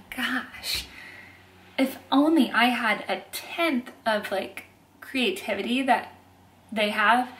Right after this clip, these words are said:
and, like, I see people on TikTok have with their videos. Like, I, I don't have that. I have never had that.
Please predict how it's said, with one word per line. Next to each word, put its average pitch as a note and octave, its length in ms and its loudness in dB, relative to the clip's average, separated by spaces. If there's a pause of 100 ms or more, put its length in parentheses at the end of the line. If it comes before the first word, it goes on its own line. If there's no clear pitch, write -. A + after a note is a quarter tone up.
(220)
and, A#3 120 4
like, G3+ 200 0
I G3 140 2
see G#3+ 460 -4
people - 280 -2
on G3+ 180 0
TikTok A3+ 420 -10
have A3+ 380 -4
with A3+ 140 -8
their G3 180 -2
videos. G#3+ 380 -2
Like, G#3+ 160 -10
I, D4 500 0 (600)
I B3+ 140 4
don't G#3 400 0
have F#3+ 320 0
that. - 340 -2
I G#3 140 4
have G#3+ 440 0
never F#3 280 -2
had - 500 -2
that. - 240 -10